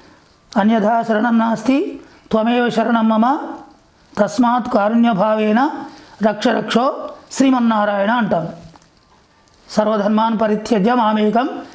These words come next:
శరణం వ్రజ, అహంతా సర్వపాపేభ్యో మోక్షయిష్యామి మా శుచః." ప్రపత్తి. ఈ ప్రపత్తిని ఎవరు చేశారు అంటే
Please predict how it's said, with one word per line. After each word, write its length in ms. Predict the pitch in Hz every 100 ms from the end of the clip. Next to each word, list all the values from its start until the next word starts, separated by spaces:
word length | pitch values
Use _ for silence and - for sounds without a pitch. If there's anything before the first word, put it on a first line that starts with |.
| - -
శరణం 420 | 247 240 240 233
వ్రజ, 220 | 214 214 226 160 - - - - -
అహంతా 420 | 196 226 214 233
సర్వపాపేభ్యో 1080 | 220 226 214 220 208 208 190 170 240 269 - - - 226
మోక్షయిష్యామి 760 | 233 233 247 220 - 247 233
మా 200 | 233 214
శుచః." 440 | 175 - 226 156 - - - - - - -
ప్రపత్తి. 840 | - 220 269 208 269 294 196 113 - - - - - - -
ఈ 80 | 226
ప్రపత్తిని 500 | 226 214 254 262 247
ఎవరు 160 | 233 240
చేశారు 520 | 240 226 226 220 214
అంటే 480 | 196 202 196 311